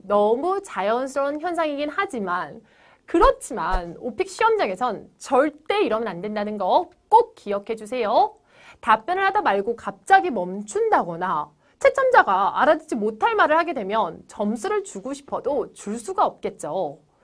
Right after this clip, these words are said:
자, 그러면 갑자기 말을 하다가 생각이 안 날 때에는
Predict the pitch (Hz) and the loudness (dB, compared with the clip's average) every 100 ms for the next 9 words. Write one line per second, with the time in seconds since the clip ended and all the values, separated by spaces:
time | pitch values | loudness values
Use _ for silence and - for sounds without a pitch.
0 | - - - 392 - - 285 427 440 415 | -20 -10 2 2 2 -2 2 2 2 2
1 | 415 415 392 - 214 - - 370 359 294 | 2 2 -2 -4 -6 -2 4 4 4 0
2 | 202 247 285 269 262 330 330 339 302 180 | 0 0 -2 -2 -6 -4 -2 -2 -2 -4
3 | 196 294 339 247 175 160 277 170 | -2 -2 -2 -4 -8 -4 -4 -6